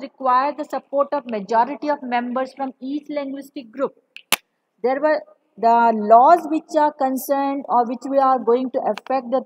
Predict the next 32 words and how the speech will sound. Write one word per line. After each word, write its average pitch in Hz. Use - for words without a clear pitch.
three 311
communities. 247
So 262
such 392
type 269
of 277
laws 226
can 262
be 339
made 262
only 254
by 233
the 240
consent 233
of 233
the 226
three 311
communities. 185
No 311
single 320
community 262
can 247
make 233
law 214
which 220
is, 247
uh, 190
may 240
affect 214
the 220
other 190
community. 160